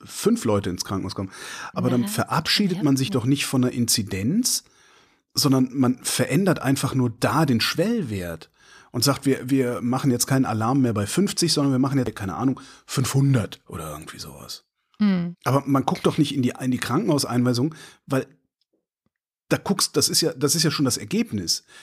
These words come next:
Speaker 1: Also du willst ja eigentlich die Ursache, an die Ursache ran und nicht erst ans Symptom.
Speaker 2: Eben.
Speaker 1: Das raff ich
Speaker 2: Also es
Speaker 1: irgendwie
Speaker 2: gibt,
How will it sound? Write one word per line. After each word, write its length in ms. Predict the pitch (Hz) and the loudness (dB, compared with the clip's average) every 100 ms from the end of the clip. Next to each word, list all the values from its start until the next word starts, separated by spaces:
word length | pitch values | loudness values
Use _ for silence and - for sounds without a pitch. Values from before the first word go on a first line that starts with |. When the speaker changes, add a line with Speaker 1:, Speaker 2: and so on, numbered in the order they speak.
| - | -8
Speaker 1:
Also 100 | 131 | -4
du 140 | 123 127 | -2 0
willst 180 | 156 143 | 2 0
ja 80 | |
eigentlich 220 | 131 139 139 | 2 0 0
die 100 | 123 | -4
Ursache, 480 | 165 220 135 104 | 0 0 0 -2
an 100 | - | -2
die 100 | 123 | 0
Ursache 460 | 131 202 151 110 120 | 2 2 2 0 0
ran 140 | 120 | 2
und 100 | 135 | 2
nicht 180 | 135 156 | 2 0
erst 180 | 110 - | -2 -2
ans 220 | 113 - | -2 0
Symptom. 580 | 98 90 - 202 - - - _ _ _ _ _ _ _ _ - | 0 -2 -4 -4 -6 -10 -18 _ _ _ _ _ _ _ _ -2
Speaker 2:
Eben. 140 | 214 | 0
Speaker 1:
Das 220 | 196 - 123 | 2 2 0
raff 140 | - | -2
ich 180 | 98 - | -4 0
Speaker 2:
Also 160 | 208 | 2
es 80 | 185 | 2
Speaker 1:
irgendwie 180 | 101 90 | 0 -4
Speaker 2:
gibt, 240 | - - | -4 -10